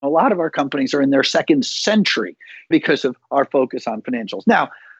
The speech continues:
the stocks might act like crap. The stock prices might go down a lot, but the businesses are gonna get through it. So we had that sort of resiliency in the portfolio. So once this environment started, obviously we have a global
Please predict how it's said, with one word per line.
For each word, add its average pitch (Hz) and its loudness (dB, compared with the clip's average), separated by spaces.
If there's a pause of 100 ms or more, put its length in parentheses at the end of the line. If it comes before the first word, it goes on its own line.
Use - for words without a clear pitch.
(180)
the 202 4
stocks 311 -2
might 139 0
act 127 -6
like 107 -8
crap. - -8 (300)
The 143 -8
stock 202 0
prices 135 -6
might 117 -8
go 107 -8
down 107 -4
a 98 -6
lot, 92 -12
but 123 -4
the 131 0
businesses 180 4
are 117 2
gonna 110 2
get 104 -4 (100)
through 95 0
it. - -20 (120)
So 139 2 (380)
we 156 4
had 185 2
that 156 -4
sort 127 -6
of 110 -8
resiliency 127 2 (300)
in 143 2
the 127 2
portfolio. 120 2
So 180 4 (360)
once 254 0
this 202 -2
environment 160 0
started, 156 -2 (120)
obviously 214 -2 (200)
we 311 2
have 240 6
a 202 4
global 160 2